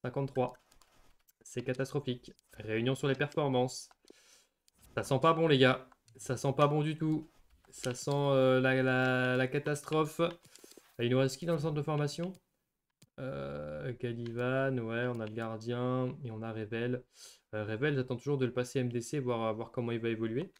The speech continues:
Mais il y a moyen qu'il évolue bien. Il y a moyen qu'il évolue très, très bien. Euh, par contre, c'est une catastrophe. Je, je sens la douille arriver, qu'on va se faire virer. Faudrait maintenir la note au-dessus de cinquante.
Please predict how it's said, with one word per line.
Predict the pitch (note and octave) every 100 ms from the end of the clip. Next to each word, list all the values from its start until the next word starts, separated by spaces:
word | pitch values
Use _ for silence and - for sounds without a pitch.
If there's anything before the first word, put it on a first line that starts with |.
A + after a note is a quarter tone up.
| _ _ _ _
Mais | -
il |
y | G#2+
a |
moyen | A2 C3
qu'il | C3+ B2
évolue | A#2+ A2+
bien. | G#2 _ _ _
Il | - - - - _
y |
a | A2+
moyen | B2 E3
qu'il | E3+ D3
évolue | C#3 C#3
très, | C#3 D#3+
très | D#3+ D3
bien. | C#3 D3+ E3+ F3+
Euh, | C3+ B2 B2
par | B2+ B2+
contre, | - E3 E3 C3+
c'est | B2 - D3 D#3
une | C#3 A#2+ A#2+
catastrophe. | C#3 C3+ C3 - C#3 C#3+
Je, | A#2 A#2 A2+ A2+ A2 G#2+ _ - - - _ _ -
je | G#2 A2
sens | A2+ - G3+
la | F3+
douille | F3+ G3+
arriver, | G3 F3 E3+ E3 F3 G3+
qu'on | E3+
va | D3
se | D3
faire | - F#3
virer. | D#3+ D#3 D3 D3 F3+ - _ _ _ _ _ _ _ _ _ - _
Faudrait | A#2+ A2+ C3 C#3
maintenir | C3 C#3 C#3+ D#3+ D#3+
la | D3
note | D3+ E3
au-dessus | D3+ C#3 -
de | -
cinquante. | D3 C3 C3 B2+